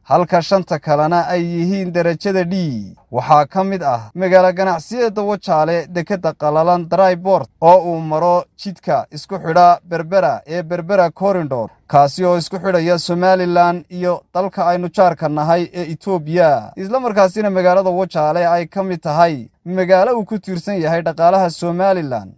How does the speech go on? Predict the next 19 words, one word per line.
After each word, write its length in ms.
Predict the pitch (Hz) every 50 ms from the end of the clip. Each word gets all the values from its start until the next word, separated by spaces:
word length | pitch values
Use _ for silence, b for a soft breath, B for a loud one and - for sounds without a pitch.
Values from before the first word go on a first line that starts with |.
| _ _
iyagoo 540 | 107 123 151 170 170 170 175 175 170 165 - - _ _ - -
ay 120 | 190 202
darajadeeda 800 | 185 175 214 202 202 185 - - 262 254 247 233 226 208 202 202 196
oo 340 | 175 147 202 196 196 185 226
u 60 | 214
qalantay 720 | - - 165 156 151 147 143 139 _ - 180 175 175 180 - - -
E 360 | 196 196 185 160 139 110 - _ _ -
xilligani 440 | 208 202 196 185 165 180 185 202 202
ay 220 | 185 170 170 170 156
tahay 400 | - 165 151 151 175 180 175 175
D, 100 | 165 190 180 156 131 113 98 92 - _ _
halka 600 | _ - 143 165 190 175 - 175 143 110 87 - _ _ _ _ _ _ _ _ -
degmooyinka 680 | 196 196 202 220 254 269 269 247 233 214 180 202 190 151
kale 220 | - 170 160 170
ee 180 | 175 180 180 180
Allay 340 | 185 196 190 175 151 147
Baday, 340 | 131 123 147 147 170 170 180 - -
Arabsiyo, 640 | 156 156 156 151 139 120 - - 156 170 180 180 - _ _ -
Agabar 460 | 170 175 190 202 180 147 151 131 104